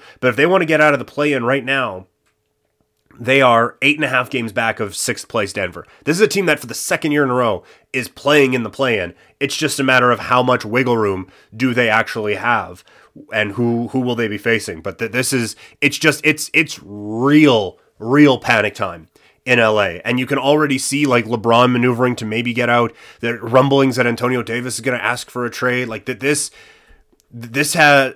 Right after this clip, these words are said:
they, they want a championship out of it, of course, right? So it's, it, I'm not saying the LeBron thing is a failure, but this has the potential to end spectacularly terrible for the L A Lakers. Other teams that had a rough, uh, weekend, the Toronto Raptors get curb stomped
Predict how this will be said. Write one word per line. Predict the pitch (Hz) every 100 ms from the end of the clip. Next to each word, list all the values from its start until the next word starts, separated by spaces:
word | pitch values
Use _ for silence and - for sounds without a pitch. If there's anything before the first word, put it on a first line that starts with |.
| 147
they, | 139 135
they | 120 131
want | 135 202
a |
championship | - 143 117 104 107
out | -
of | -
it, | -
of | 123 -
course, | 123 - - -
right? | 123 151
So | - 117
it's, | 113 - -
it, | 127 120
I'm | 120
not | 127 123
saying | 127 123
the |
LeBron | 120 110 117 120
thing | 123
is | 107
a | 98
failure, | 123 123 113 92
but | 104 -
this | 160 - - - _
has | - 151 151
the | 160
potential | - - 127 127 123 113 _ _ -
to | 143 - 131
end | 135 135 139 _
spectacularly | - - 147 - - - 147 - 147 139 131 123
terrible | - 107 90 85 - _ _
for | 131 113
the | 113
L | 101 95
A |
Lakers. | 87 82 - - - _ - - - _ 185
Other | 214 208
teams | 185 156 147
that |
had | 147 139
a |
rough, | 139 131
uh, | 135 139 127 120 107
weekend, | 131 147 143 107 95 95
the | 123 120
Toronto | 123 147 160 135
Raptors | 143 - 110 92 -
get | 117 110 _
curb | - - 147 156
stomped | - 110 87 -